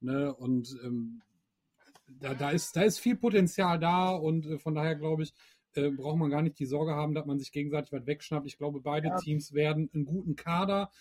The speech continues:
Speaker 1: hinholen und ich glaube, beide Teams haben einen sehr, sehr guten Coaching-Staff, der aus dem Material, was sie haben,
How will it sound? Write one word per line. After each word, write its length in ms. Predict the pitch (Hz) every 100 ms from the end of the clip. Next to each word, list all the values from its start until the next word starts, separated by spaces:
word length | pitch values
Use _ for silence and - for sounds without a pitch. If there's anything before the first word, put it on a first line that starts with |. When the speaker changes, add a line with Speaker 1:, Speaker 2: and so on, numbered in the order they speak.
| - _
Speaker 1:
hinholen 600 | 175 180 170 185 185 180
und 280 | 151 156 143
ich 180 | 135 -
glaube, 240 | 151 151
beide 280 | 147 156 160
Teams 320 | - 160 -
haben 260 | 147 147 143
einen 100 | 139
sehr, 340 | 123 139 170
sehr 180 | 170 170
guten 300 | 156 165 160
Coaching-Staff, 760 | - 143 147 156 - 147 147 -
der 280 | 143 139 - _ _ _
aus 280 | - 147 - -
dem 260 | 143 143 151
Material, 520 | 147 - 143 139 147
was 220 | 139 -
sie 140 | 139 127
haben, 440 | 143 143 151